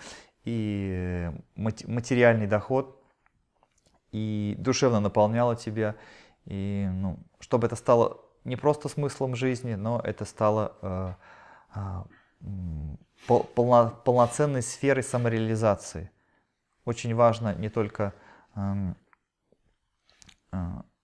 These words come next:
что человек выбирает, а к чему приводит его действие. То есть можно вок-, вокруг себя создавать пространство, можно в этом пространстве что-то менять, а можно пространство разрушать.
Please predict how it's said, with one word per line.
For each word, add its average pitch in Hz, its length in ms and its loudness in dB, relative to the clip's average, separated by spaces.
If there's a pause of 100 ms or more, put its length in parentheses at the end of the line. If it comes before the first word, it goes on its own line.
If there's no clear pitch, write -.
(200)
что - 220 0
человек 107 280 -2
выбирает, 123 600 2
а 92 120 -4
к - 140 -18
чему 123 260 -2
приводит 117 500 2
его 110 440 -2
действие. 92 640 -4 (720)
То 101 80 -8
есть 98 120 -10
можно 120 280 0
вок-, 110 260 -4
вокруг 107 300 -4
себя 117 200 0
создавать 123 460 4
пространство, 98 760 -2 (380)
можно 117 280 -2
в 110 40 0
этом 117 180 -2
пространстве 113 560 -2
что-то - 280 -10
менять, 135 480 -2 (380)
а 95 100 -6
можно 127 220 0
пространство 113 460 0
разрушать. 107 640 -2